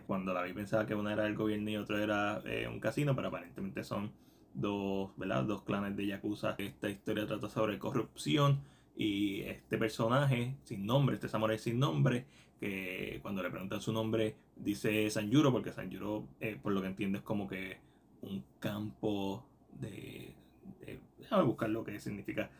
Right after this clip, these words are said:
Sanjuro. Sanjuro significa treinta años, thirty years old. Ese es el nombre de la segunda película, pero en cuanto a Yojimbo, Yojimbo lo que significa es guardaespaldas.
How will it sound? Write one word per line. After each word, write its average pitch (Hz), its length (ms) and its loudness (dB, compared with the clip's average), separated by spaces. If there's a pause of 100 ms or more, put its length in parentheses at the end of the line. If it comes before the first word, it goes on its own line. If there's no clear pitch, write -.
(160)
Sanjuro. 95 520 -8 (460)
Sanjuro 113 300 4
significa 143 580 6 (180)
treinta 113 320 6
años, 95 280 0 (400)
thirty 117 180 4
years 120 380 8
old. 90 220 -4 (360)
Ese 127 300 2
es 143 80 6
el 139 80 8
nombre 143 240 8
de 139 60 10
la 135 100 10
segunda 139 240 4
película, 139 340 4
pero 110 140 2
en 104 60 -4
cuanto 107 340 0
a - 20 6
Yojimbo, 127 380 6
Yojimbo 104 340 2
lo 110 80 6
que 110 80 2
significa 117 500 2
es 117 80 4
guardaespaldas. 117 760 6